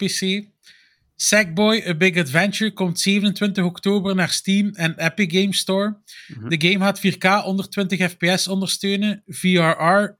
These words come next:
Speaker 1: Ultrawide en D L S S van NVIDIA. Ik vind het wel zot, het is wel de eerste keer dat er eentje rechtstreeks op Epic Games komt, toch? Of,
Speaker 2: Eh, ja.
Speaker 1: of niet?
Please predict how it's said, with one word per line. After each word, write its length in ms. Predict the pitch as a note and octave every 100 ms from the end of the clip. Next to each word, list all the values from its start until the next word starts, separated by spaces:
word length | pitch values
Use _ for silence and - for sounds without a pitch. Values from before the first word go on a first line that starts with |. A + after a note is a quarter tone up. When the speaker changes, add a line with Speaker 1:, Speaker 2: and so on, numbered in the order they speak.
| _ -
Speaker 1:
Ultrawide 720 | G3 G3 G3 F#3 F#3+ F#3 -
en 200 | D#3+ D#3
D 40 |
L 260 | D#3+ D#3 C#3+
S 120 | - E3+
S 80 | -
van 160 | D#3+ D3+
NVIDIA. 540 | D3 C#3 B2+ A#2+ G#2+ F#2 _ - - _ _ _
Ik 40 | -
vind 120 | F3+
het 120 | D#3
wel 240 | C#3 F3+ G#3+
zot, 320 | C#3+ C4 -
het 100 | -
is 160 | F3+ -
wel 180 | F#3
de 80 | A3+
eerste 340 | G#3 A#3+ - -
keer 200 | G#3+ A#3+
dat 180 | A#3+
er 100 | - -
eentje 580 | A3+ G3+ G3 F3+ F3+ _ _
rechtstreeks 540 | - F3+ G3+ - G#3
op 120 | F3 G#3
Epic 240 | G#3+ A3 D3+
Games 180 | C#3+ B2+
komt, 260 | - C#3 -
toch? 300 | A3+ - _
Of, 260 | E3+ - -
Speaker 2:
Eh, 720 | - C3 G2+ E2+ F2 A2 D#3
ja. 240 | C3 A#2 A2
Speaker 1:
of 160 | A2+
niet? 400 | F#3+ B3+ E3 -